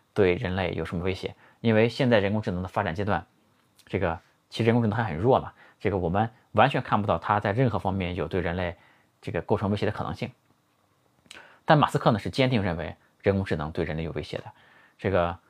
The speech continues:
另外一个认为人工智能也有威胁的人是谁呢？是霍金。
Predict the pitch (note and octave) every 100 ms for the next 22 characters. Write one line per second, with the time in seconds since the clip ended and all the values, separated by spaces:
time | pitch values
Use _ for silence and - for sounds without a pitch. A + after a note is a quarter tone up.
0 | _ - D#3 G3 E3+ F2 D#2 - - _
1 | - G#2 F2 F2 G2 G#2 F#2+ F#2 F#2 A#2+
2 | F2+ E2 F2 D#2+ F2+ - - - _ _
3 | _ - - F#2 - F2+ F2